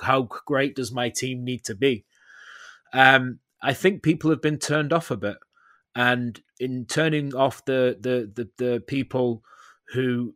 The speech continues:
are their base in some aspects, and in turning off people who maybe keep the game busy, uh, during this time period that we're in now, they've really fucked up.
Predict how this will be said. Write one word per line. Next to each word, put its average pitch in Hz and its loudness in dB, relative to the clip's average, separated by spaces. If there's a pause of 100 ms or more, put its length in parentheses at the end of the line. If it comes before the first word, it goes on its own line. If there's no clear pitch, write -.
(140)
are 123 0
their 117 0
base 123 -2
in 120 -8
some 127 -4
aspects, 123 -2
and 123 -4
in 127 -6
turning 139 2
off 127 -4
people 123 -4
who 120 -2
maybe 120 0
keep - -4
the 127 -4
game 120 -2 (360)
busy, 127 0 (320)
uh, 120 -2
during 120 -2
this 120 -4
time 131 -2
period 117 -2
that 110 -8
we're 117 -2
in 117 -4
now, 120 2 (960)
they've 139 2
really 160 0
fucked - -6
up. 139 -2